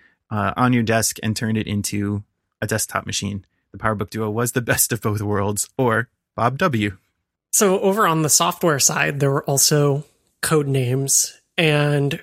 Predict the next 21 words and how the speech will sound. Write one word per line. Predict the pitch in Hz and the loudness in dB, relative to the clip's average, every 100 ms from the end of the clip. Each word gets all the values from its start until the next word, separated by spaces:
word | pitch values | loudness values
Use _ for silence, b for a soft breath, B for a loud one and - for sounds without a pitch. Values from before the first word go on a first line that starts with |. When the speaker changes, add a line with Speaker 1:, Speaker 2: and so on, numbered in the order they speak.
| - | -12
Speaker 2:
for | - - 151 147 139 143 - 180 | -6 2 2 2 0 -2 -4 -2
many | 180 214 | 2 2
of | 185 147 | 2 2
these, | 160 151 143 - B B B B B _ - | 2 4 4 0 B B B B B _ -2
code | 190 170 | 0 2
names | 165 156 151 - - | 2 4 4 2 0
started | - 160 156 143 | 2 4 2 2
to | 143 | 2
get | 135 - B B B B 143 | 2 0 B B B B 0
grouped | 170 180 - | 0 0 -4
together. | 156 165 180 151 165 175 - _ _ - | -2 2 2 0 -4 -10 -18 _ _ 0
Whereas | 151 147 143 147 - - | 4 4 2 2 2 4
maybe | 160 151 151 147 | 2 4 4 4
in | - 147 139 135 139 139 - _ | 2 2 4 4 2 -2 -6 _
the | 156 143 143 143 | 0 2 2 0
early | 165 151 156 | 0 2 2
days | 151 147 151 139 - | 2 2 2 2 0
of | 151 139 139 139 - b b b b b - | 0 0 0 -2 -10 b b b b b -4
Macintosh | 165 165 143 135 - | 0 0 2 0 2
hardware, | 240 208 165 165 160 | 0 2 2 4 2
every | - 147 160 | 2 2 0